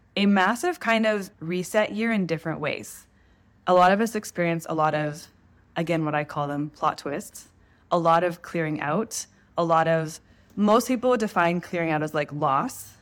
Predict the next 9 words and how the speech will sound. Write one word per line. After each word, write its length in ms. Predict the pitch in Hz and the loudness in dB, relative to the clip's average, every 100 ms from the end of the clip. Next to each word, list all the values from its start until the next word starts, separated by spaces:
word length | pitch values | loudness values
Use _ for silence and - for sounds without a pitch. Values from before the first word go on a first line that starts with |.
| _ - | _ -6
like 180 | 156 156 | -6 -2
maybe 200 | 156 156 | -4 -4
losing 280 | 151 147 | -6 -8
friendships, 540 | 143 180 185 185 175 - | -4 -2 -2 -2 -2 -4
business, 460 | 175 165 170 165 - | -6 -4 -6 -6 -10
certain 280 | - 156 156 | -8 -4 -4
res-, 180 | 160 151 | -6 -8
results, 520 | 143 165 175 175 165 - | -10 -4 2 2 2 -4
certain 300 | - 156 | -8 -8